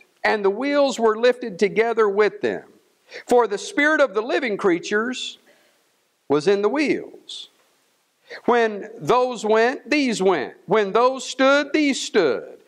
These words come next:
And when those were lifted up from the earth, the wheels were lifted up together with them. For the Spirit of the living creatures was in the wheels."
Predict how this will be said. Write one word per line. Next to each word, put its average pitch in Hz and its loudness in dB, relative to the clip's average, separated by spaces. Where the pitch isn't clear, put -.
And 220 0
when 226 0
those 262 0
were 247 0
lifted 269 0
up 277 0
from 254 -2
the 240 -8
earth, 277 0
the 240 4
wheels 254 2
were 202 2
lifted 208 2
up 143 0
together 196 0
with 226 0
them. 98 -4
For 190 2
the 147 -6
Spirit 240 2
of 190 0
the 160 -2
living 208 0
creatures 120 -2
was 147 2
in 175 0
the 170 0
wheels." 117 -2